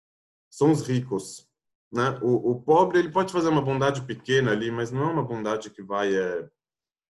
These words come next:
vai mudar alguma coisa muito significativa. Tem um rico, um cara que pode muito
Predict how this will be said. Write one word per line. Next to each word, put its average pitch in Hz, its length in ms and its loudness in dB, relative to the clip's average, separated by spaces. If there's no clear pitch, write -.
vai 101 180 -2
mudar 104 300 -2
alguma 101 340 0
coisa 95 560 0
muito 98 300 -6
significativa. 95 960 -8
Tem 196 100 2
um 202 200 4
rico, 143 380 2
um 123 60 2
cara 147 200 4
que 135 100 -6
pode 156 380 2
muito 123 720 0